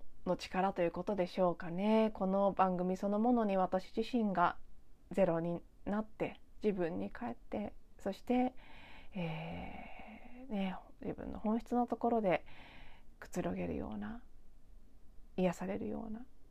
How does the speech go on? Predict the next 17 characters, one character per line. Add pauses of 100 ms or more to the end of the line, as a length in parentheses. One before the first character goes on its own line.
(640)
ス
ペ
ー
ス
に
す
る
と
い
う
こ
と
を
意
図
し
て